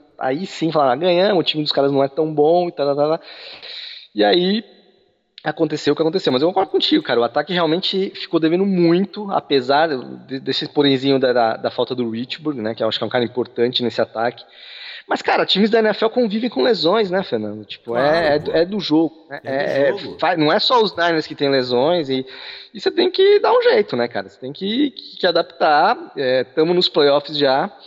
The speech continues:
Speaker 1: Cara, eu venho aqui, você até concordou comigo, defendendo que é importantíssimo esse ficar entre o primeiro ou o segundo ali, né? É, pra ter um mando de campo, pelo menos, é, no primeiro jogo da,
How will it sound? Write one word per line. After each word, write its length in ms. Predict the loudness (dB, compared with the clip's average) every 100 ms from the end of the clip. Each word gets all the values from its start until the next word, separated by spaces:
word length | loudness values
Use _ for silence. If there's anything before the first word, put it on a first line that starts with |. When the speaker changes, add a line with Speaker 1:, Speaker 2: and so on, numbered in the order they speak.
| -20 -20 -6
Speaker 1:
Cara, 220 | 0 4
eu 120 | 4 4
venho 240 | 2 2
aqui, 480 | 0 -2 -2 -2 -8 -20 _ _ _
você 120 | -10 -6
até 120 | -4
concordou 400 | -4 -2 0 0
comigo, 300 | -2 -2 -2
defendendo 440 | -2 0 0 0
que 160 | 0 0
é 60 |
importantíssimo 1400 | 2 0 -4 -6 -6 -8 -10 -10 -8 -4 -4 -4 -2 2 2
esse 320 | 2 0 -2 -2 _ _ _ _ -20 -20 -20 _ _
ficar 380 | -16 -8 0 0
entre 160 | 0 -4
o 100 | -8
primeiro 320 | -6 0 2
ou 40 |
o 20 | 2
segundo 420 | -2 -2 0 0
ali, 220 | 0 -2
né? 100 | -2 -4 -8 -20 -14 -10
É, 320 | -8 -8 -4
pra 100 | -2
ter 140 | 0
um 40 | 2
mando 140 | 2
de 100 | 0
campo, 260 | -2 -2 0
pelo 120 | 0
menos, 200 | 0 -2 -6 -10 -10 -10 -10 -10 -10 -4
é, 600 | -2 0 0 0 -2 -4
no 80 | -2
primeiro 260 | 0 2 2
jogo 260 | 2 2
da, 300 | 2 2 0